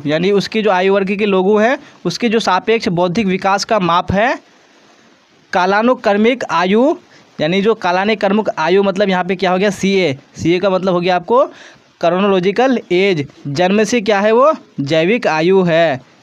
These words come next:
यानी जो chronical एज होता है वो जैविक आयु होता है, यानी जो जन्म से होता है उसका उम्र। और जो mental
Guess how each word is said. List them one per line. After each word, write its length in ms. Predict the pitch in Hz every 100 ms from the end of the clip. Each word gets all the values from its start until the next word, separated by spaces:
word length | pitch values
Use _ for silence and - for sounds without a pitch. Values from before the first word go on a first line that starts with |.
| 139
यानी 140 | 170
जो 100 | 180 185 _
chronical 500 | 160 165 185 190 208
एज 200 | - 185
होता 320 | 180 175 175 175
है 120 | 185
वो 300 | 196 269 277 - - 135
जैविक 460 | 135 151 160 214 156
आयु 240 | 151 175
होता 260 | 160 160 180
है, 80 |
यानी 180 | 160 180
जो 120 | 202
जन्म 240 | 185 156 165
से 240 | 208 262 269 - - 160
होता 260 | 139 135 160
है 80 |
उसका 260 | 147 - 156
उम्र। 260 | 147 135 113 - - - - - _ _ _ _ _ _ _ _ _ _ -
और 140 | 151 156
जो 120 | 180
mental 440 | 165 175 208 214